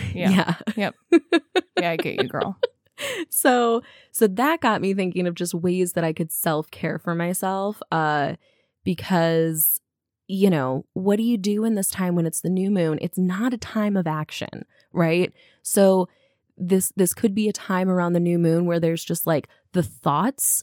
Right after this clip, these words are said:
Speaker 1: are just abundant, right?
Speaker 2: Yeah.
Speaker 1: There's a lot of, like, ideas. There's a lot of thoughts buzzing.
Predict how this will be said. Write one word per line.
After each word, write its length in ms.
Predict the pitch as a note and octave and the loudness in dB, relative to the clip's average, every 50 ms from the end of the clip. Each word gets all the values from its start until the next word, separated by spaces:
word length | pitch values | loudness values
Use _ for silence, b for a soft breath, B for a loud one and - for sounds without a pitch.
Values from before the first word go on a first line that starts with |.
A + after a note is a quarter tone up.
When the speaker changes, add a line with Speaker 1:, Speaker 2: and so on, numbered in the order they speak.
| - _ | -2 _
Speaker 1:
are 200 | F3+ F3+ F3+ F3 | 2 2 2 2
just 260 | F3 F3 E3+ - - - | 2 0 0 0 -2 -2
abundant, 760 | F3 D#3+ - - D#3 C#3+ C3+ - - - - - - - - _ | -4 -2 0 0 0 0 -2 -4 -6 -10 -12 -12 -16 -16 -12 _
right? 220 | - F3+ E3 E3 D#3 | 0 2 2 2 2
Speaker 2:
Yeah. 80 | D#3 | 4
Speaker 1:
There's 180 | E3 E3+ E3 E3 | 4 2 4 2
a 40 | F3 | 0
lot 240 | F3+ F3+ F3 E3+ F3 | 0 0 0 0 0
of, 120 | E3+ F3 | 0 0
like, 200 | E3 E3 - - | 0 -2 -2 -2
ideas. 640 | D#3+ D#3 D#3 D#3 - G3+ F#3+ F#3 F#3+ F#3 F#3 F3+ | -4 -4 -4 -4 -2 2 4 4 4 4 4 2
There's 180 | - F3 E3+ E3 | 0 -2 -2 -2
a 40 | E3 | -2
lot 160 | D#3+ D#3+ D3 | -2 -2 -4
of 80 | C3+ - | -4 -6
thoughts 720 | - - - - - F3+ F3 F3 F3 E3 - - - - | -10 -14 -12 -4 -2 0 2 2 2 0 -2 -4 -8 -8
buzzing. 840 | - F#3 E3+ - - E3+ D#3+ D#3+ D#3+ F3+ F3+ F3+ F3+ F3+ F3+ F3+ F3+ | -6 -6 -6 0 2 4 4 4 4 2 0 0 0 0 0 0 -2